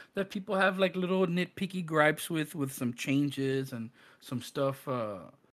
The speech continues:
some, some different little things, but it's nothing big. Uh, most of the,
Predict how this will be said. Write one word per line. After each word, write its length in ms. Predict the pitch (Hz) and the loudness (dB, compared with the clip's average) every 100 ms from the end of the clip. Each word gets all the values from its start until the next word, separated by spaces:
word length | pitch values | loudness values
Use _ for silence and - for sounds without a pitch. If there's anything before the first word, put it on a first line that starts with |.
| _ _ | _ _
some, 200 | - 151 | -8 -8
some 260 | - 180 156 | -2 -2 2
different 320 | 202 202 208 | 2 4 4
little 160 | 190 190 | 6 4
things, 260 | - 156 139 | 2 0 0
but 160 | 156 165 | -2 -2
it's 140 | - | -2
nothing 240 | 202 196 | -2 0
big. 380 | 143 131 135 131 - - | 2 4 4 2 -6 -6
Uh, 260 | 120 113 104 | -2 -2 0
most 340 | 131 139 - | 0 0 -2
of 80 | 151 | -2
the, 340 | 139 123 110 | 0 0 -4